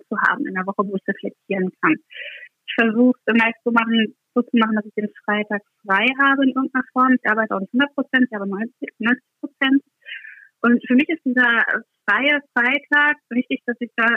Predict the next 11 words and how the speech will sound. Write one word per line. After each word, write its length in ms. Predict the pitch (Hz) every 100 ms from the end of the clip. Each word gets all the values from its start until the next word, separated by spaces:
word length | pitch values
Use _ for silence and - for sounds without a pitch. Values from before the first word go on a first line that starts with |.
| -
nicht 320 | 208 233 247
wirklich 300 | 240 240 240 -
viel 140 | 220
mache. 340 | 208 214 - -
Weil 120 | 202 202
einfach 220 | - 285 277
nur 260 | 254 247 - 190 190
rumsitze, 600 | 220 254 247 - 247 226
vielleicht 220 | 226 196 -
was 80 | - -
lese, 380 | 214 226 220